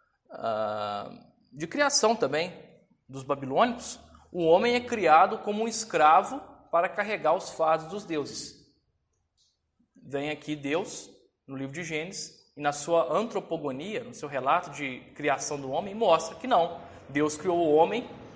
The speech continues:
à sua imagem e semelhança para estar numa relação com ele e para dominar a terra.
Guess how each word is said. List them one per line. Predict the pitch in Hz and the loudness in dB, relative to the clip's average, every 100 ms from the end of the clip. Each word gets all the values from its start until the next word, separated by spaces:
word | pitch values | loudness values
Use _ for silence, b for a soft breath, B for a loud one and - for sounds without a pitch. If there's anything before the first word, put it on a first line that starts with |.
| - - | -12 -4
à | 139 | -2
sua | - 165 | -2 0
imagem | 143 151 196 | 6 8 6
e | - | 2
semelhança | 196 147 147 208 - 240 | 0 2 2 0 0 -2
para | - 190 180 | 4 4 4
estar | - - 175 240 | 2 6 8 8
numa | 233 220 | 4 0
relação | 196 180 156 - 151 147 | 4 4 4 2 2 2
com | - 220 | 4 6
ele | 185 220 269 - - - - | 8 6 4 -8 -12 -8 -6
e | 208 | 4
para | 226 233 | 6 8
dominar | 220 233 226 175 180 202 - - | 6 4 4 6 6 4 -2 -4
a | |
terra. | 220 220 180 - | -2 0 0 0